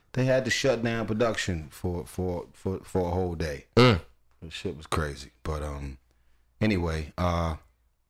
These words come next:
Speaker 1: you know,
Speaker 2: I guess, I guess
Speaker 1: I've gotten along with everybody. I've been around the wealthiest, richest, most famous, you know, whether you're a business, I've been around the sheikhs, royals.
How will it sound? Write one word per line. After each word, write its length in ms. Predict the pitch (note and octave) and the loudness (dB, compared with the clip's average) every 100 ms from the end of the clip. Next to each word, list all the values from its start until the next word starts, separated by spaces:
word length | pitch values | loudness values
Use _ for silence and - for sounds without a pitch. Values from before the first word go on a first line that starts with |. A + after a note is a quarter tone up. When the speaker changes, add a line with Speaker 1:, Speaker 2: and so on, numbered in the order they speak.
| _ _ - | _ _ -2
Speaker 1:
you 140 | G#2+ | 2
know, 260 | F#2+ D#2+ D2+ - | 2 0 -4 4
Speaker 2:
I 100 | C#3+ | 8
guess, 180 | F3+ F3+ - | 8 6 4
I 60 | |
guess 240 | D#3 F#3+ - | 8 6 6
Speaker 1:
I've 300 | G2+ A2+ - | 4 4 4
gotten 280 | B2+ B2 C3 | 4 4 2
along 440 | A#2 A#2 A2+ A2 | 2 2 2 2
with 140 | G2 F#2 | 0 0
everybody. 720 | G2+ G#2+ A2+ G#2+ G#2+ G#2+ A2 | 0 2 2 4 4 4 2
I've 240 | G2 G#2 F2+ | 2 0 2
been 160 | G#2 | 2
around 520 | G2+ F#2+ F#2+ F#2+ F#2 E2+ | 2 2 2 2 0 -2
the 60 | |
wealthiest, 1080 | E2 E2 G2+ B2 A#2+ A#2+ A2+ A2+ G#2+ - - _ _ _ _ - | -2 0 2 4 2 0 2 0 -2 -6 -12 _ _ _ _ -10
richest, 800 | D#2+ G#2 A2+ - G#2+ G2+ F#2+ - | -2 0 0 0 2 0 -2 -6
most 320 | G2 F#2+ F2+ | -2 -2 -2
famous, 920 | - - A#2 A#2 A#2 A2+ G#2+ - - - - - - - - | -6 0 0 2 0 0 -2 -6 -12 -14 -20 -20 -6 -6 0
you 120 | G2+ | 4
know, 240 | F2+ F2+ F2 | 4 4 2
whether 320 | F2+ F#2 F#2 | 0 0 2
you're 200 | F2+ E2 | 0 -2
a 40 | |
business, 560 | D2+ G#2 A#2+ A2+ A2 - | -2 0 2 2 -2 0
I've 200 | G2 G2+ | 0 2
been 120 | G#2 | 0
around 340 | G2 F#2+ F#2 E2+ | 0 0 0 -2
the 80 | E2+ | -2
sheikhs, 580 | - - A#2 G#2+ - | -2 0 2 0 -2
royals. 580 | G2 G#2 G#2+ G#2 G2+ F#2+ | -2 2 2 2 0 -4